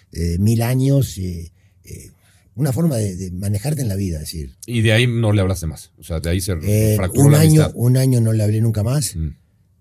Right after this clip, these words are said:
Speaker 1: Después, por, porque mi familia me decía, "Se portó bien y estuvo muy metido con esto". Eh, está bien. Le, le marqué tres veces, no contestó y nunca más.
Speaker 2: No, no te lo has cruzado,
Speaker 1: Le,
Speaker 2: ¿no?
Speaker 1: le marqué tres veces después de un año, ¿eh?
Speaker 2: Mm.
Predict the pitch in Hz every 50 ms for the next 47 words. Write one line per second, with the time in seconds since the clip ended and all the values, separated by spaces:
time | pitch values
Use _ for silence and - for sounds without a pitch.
0 | _ _ _ _ - 110 117 113 - 147 151 - - 135 123 113 104 - - 101
1 | 101 92 104 104 107 101 90 104 104 113 120 120 117 110 107 107 104 - - 110
2 | 117 120 110 101 - 117 110 90 104 117 123 113 - 131 123 123 127 123 123 123
3 | 123 120 117 117 113 101 - - 143 135 127 123 120 120 127 123 120 113 - -
4 | 120 123 123 120 120 113 - 110 117 127 135 135 131 110 - 131 113 110 101 -
5 | _ _ _ _ _ _ _ _ _ - 104 104 - - _ _ _ _ _ -
6 | 104 104 101 82 73 - - 95 107 101 107 107 104 104 107 113 113 110 113 131
7 | 123 - 135 131 123 139 135 98 127 123 117 120 110 101 107 104 - 143 139 110
8 | 110 98 90 82 - _ _ _ _ _ _ _ _ _ _ _ _ - - -
9 | 78 82 87 95 98 92 92 104 104 95 - 95 95 90 - 87 82 95 117 117
10 | 107 98 90 107 107 - 107 113 117 117 123 117 139 175 - 156 151 131 170 156
11 | - - 113 113 - - 139 143 139 135 120 92 82 78 85 110 143 147 135 _
12 | - - 78 76